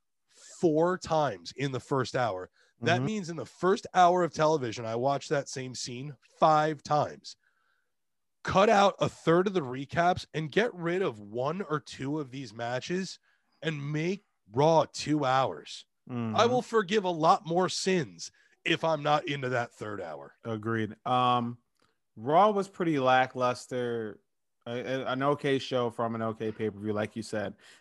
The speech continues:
Speaker 2: The only thing we really got was, which, by the way, disrespect to the women's match, because that Asuka, not the Asuka match, the, uh,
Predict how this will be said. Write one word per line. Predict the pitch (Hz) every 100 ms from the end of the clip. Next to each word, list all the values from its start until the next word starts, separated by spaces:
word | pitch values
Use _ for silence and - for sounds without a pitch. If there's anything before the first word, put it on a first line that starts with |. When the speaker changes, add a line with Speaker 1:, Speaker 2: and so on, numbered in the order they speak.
| -
Speaker 2:
The | 120
only | 131 151
thing | 156 160 151
we | 143
really | 131 131 123
got | 113 107 104
was, | - 113 101 - _ _ -
which, | 127 - -
by | 110 135 127
the |
way, | 123 123 117 - _ -
disrespect | 123 117 120 - 120 -
to |
the | 117
women's | 110 107 107 104
match, | 104 101 -
because | 110 113 101 - _ _ -
that | 123
Asuka, | 131 131 135 - - 127 117 117 -
not | 123 117
the | 113
Asuka | 104 101 104
match, | 104 101 -
the, | 120 120
uh, | 113 110